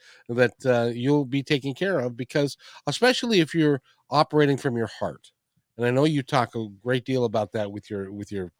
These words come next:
clients and, and, uh, taking care of yourself physically and mentally and emotionally and spiritually, and all of those things working together.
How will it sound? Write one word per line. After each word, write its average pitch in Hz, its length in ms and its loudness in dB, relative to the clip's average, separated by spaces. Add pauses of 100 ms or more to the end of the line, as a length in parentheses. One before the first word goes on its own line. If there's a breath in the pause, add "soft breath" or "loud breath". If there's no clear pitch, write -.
clients 120 540 -2
and, 92 180 -8 (360 soft breath)
and, 104 360 -2
uh, 101 160 -2
taking 123 340 -4
care 117 240 -2
of 98 100 -4
yourself 101 360 -8
physically 131 640 -2 (260 soft breath)
and 101 340 -2
mentally 120 680 0
and 104 440 -4 (100)
emotionally 120 800 0 (320 loud breath)
and 110 160 -2
spiritually, - 600 -2 (120)
and 117 140 -2
all 120 320 0
of 117 80 -4
those 113 240 -2
things 113 340 -6
working 107 380 -6
together. 98 440 -14